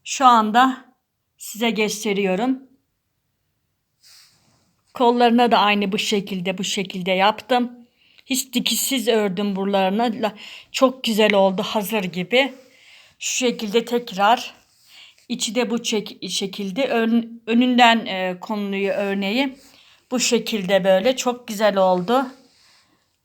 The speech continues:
Makineden çıkmış gibi şu, e, güzelliğe bakar mısınız? Evde kalan yünlerimi hem değerlendirmiş oldum. Bitince sizle-, sizlerle tekrar paylaşacağım demiştim. Arkadan da bu şekilde gösteriyorum.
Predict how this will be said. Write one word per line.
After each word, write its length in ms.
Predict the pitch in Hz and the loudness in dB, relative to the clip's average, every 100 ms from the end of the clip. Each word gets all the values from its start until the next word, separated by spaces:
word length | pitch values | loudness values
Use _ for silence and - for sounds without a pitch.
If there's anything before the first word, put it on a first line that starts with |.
| _ _ _ - | _ _ _ 2
Makineden 640 | 233 240 254 240 220 214 | 2 4 2 4 4 2
çıkmış 520 | 208 233 208 208 - | -2 -8 -6 -6 -6
gibi 200 | - 202 | -6 -6
şu, 200 | 233 247 | -6 -6
e, 280 | - 214 208 | -4 -4 -2
güzelliğe 640 | 202 202 226 214 220 220 | -4 0 2 2 2 -2
bakar 320 | 240 247 247 185 | -4 -2 0 2
mısınız? 540 | 185 180 196 180 - - - - - | -2 -8 -12 -12 -14 -18 -18 -14 -4
Evde 320 | 226 208 220 | -2 -2 -4
kalan 260 | 214 214 | -2 0
yünlerimi 520 | 214 208 220 214 220 214 | 0 0 0 0 0 -2
hem 220 | 208 208 | -2 -2
değerlendirmiş 880 | 196 196 202 202 202 202 208 208 202 | 0 2 0 -2 -4 -4 -4 -4 -4
oldum. 360 | 170 170 214 | -6 -6 -8
Bitince 460 | 226 226 208 214 214 | -6 -6 -2 -2 -2
sizle-, 380 | - 208 214 214 - - - | -8 -6 -6 -6 -10 -16 -14
sizlerle 560 | - 208 214 208 202 208 | -12 -6 2 4 4 2
tekrar 460 | 208 202 196 202 | -2 -2 0 0
paylaşacağım 640 | 214 208 196 190 - 190 180 | -2 -2 -2 -4 -4 -4 -4
demiştim. 400 | 170 165 233 220 | -6 -6 -6 -4
Arkadan 540 | 196 202 196 202 202 | -4 -4 0 0 0
da 100 | 190 | -2
bu 40 | 180 | -6
şekilde 460 | - 180 170 160 | -8 -10 -10 -8
gösteriyorum. 880 | 160 180 180 220 208 214 214 214 226 | -6 -6 -6 -4 -2 -2 -2 -4 -6